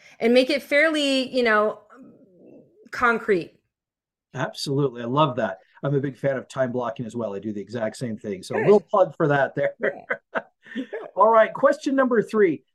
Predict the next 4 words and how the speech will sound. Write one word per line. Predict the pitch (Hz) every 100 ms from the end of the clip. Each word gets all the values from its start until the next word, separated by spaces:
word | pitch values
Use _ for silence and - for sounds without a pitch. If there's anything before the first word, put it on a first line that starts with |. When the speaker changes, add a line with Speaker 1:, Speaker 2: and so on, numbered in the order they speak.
| _ -
Speaker 2:
How | 330 392
can | - 277 190 175
leaders | 220 190 139 135 135 143 - - _ _ _
help | 147 311 370